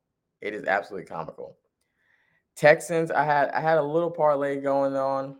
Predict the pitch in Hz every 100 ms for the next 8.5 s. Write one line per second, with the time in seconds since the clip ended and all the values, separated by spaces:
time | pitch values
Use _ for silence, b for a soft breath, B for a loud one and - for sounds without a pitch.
0 | _ _ 117 110 101 - 143 143 - 151
1 | 147 143 139 _ _ _ _ _ _ 95
2 | 92 113 123 123 120 117 104 95 101 104
3 | 117 117 120 _ _ _ _ _ _ _
4 | _ _ _ _ _ _ _ _ _ _
5 | 113 113 113 107 104 - _ - - 123
6 | 110 98 107 113 113 - _ _ _ _
7 | _ - 120 113 117 113 - 117 113 -
8 | 110 98 107 104 104